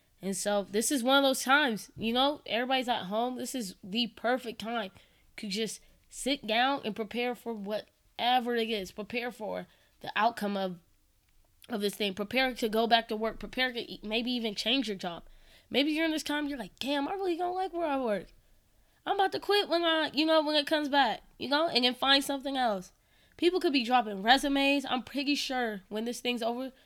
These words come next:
jobs are just gonna be looking for people. Eh, of course, people are gonna get their jobs back, but a lot of people are gonna make changes. They're gonna make changes, whether it's financially, whether it's mentally, physically, emotionally,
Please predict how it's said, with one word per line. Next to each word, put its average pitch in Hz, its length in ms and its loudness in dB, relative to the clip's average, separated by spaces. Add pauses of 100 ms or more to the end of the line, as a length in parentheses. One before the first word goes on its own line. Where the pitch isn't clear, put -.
(440)
jobs 240 340 4
are 240 40 -8
just 226 200 -6
gonna 220 140 -4
be 208 100 -6
looking 220 300 -4
for 208 100 -6
people. 180 500 -10 (840)
Eh, 208 160 0
of 233 140 2
course, 302 240 2
people 269 200 -2
are 269 40 2
gonna 247 80 2
get 233 160 0
their 214 160 -2 (260)
jobs 220 260 2
back, 233 380 0
but 208 80 -10
a 208 60 -6
lot 233 140 2
of 240 60 2
people 269 160 2
are 277 60 4
gonna 262 60 2
make 247 160 0
changes. 226 560 -4 (720)
They're 202 100 -4
gonna 247 80 0
make 247 140 2
changes, 208 420 0
whether 214 240 0
it's 208 160 -2
financially, 240 920 -2 (180)
whether 208 200 -2
it's 190 100 -4
mentally, 233 440 0
physically, 220 540 0
emotionally, 202 600 -4